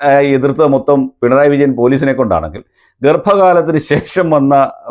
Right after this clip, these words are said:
ഈ പറയുന്ന രാഹുലിനെ എതിർക്കുന്ന മൊത്തം ബി ജെ പിക്കാരും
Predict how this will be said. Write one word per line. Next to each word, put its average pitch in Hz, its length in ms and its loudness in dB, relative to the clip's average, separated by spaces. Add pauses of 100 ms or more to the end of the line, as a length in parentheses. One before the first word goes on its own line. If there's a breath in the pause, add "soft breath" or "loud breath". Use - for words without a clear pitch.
(320)
ഈ 131 240 0
പറയുന്ന 117 480 0 (320 soft breath)
രാഹുലിനെ 120 500 2 (140)
എതിർക്കുന്ന 120 460 -2
മൊത്തം 110 380 -4
ബി 107 100 -4
ജെ 113 160 -2
പിക്കാരും 107 540 -2